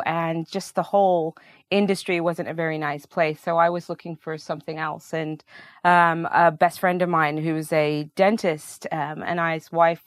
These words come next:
was also expecting. And, uh, we got together, we threw around a few ideas, and we came up with an idea of bringing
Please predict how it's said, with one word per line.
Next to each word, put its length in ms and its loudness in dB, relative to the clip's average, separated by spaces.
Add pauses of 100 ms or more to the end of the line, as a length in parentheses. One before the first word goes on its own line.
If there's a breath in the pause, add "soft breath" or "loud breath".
was 260 -8 (420)
also 500 2
expecting. 720 -6 (500 loud breath)
And, 520 2
uh, 200 4
we 80 -2
got 160 4
together, 280 2
we 140 2
threw 180 -2
around 260 2
a 20 -14
few 260 2
ideas, 680 2
and 340 2
we 80 -2
came 260 0
up 120 2
with 160 -2
an 80 0
idea 420 2
of 300 -2
bringing 600 -2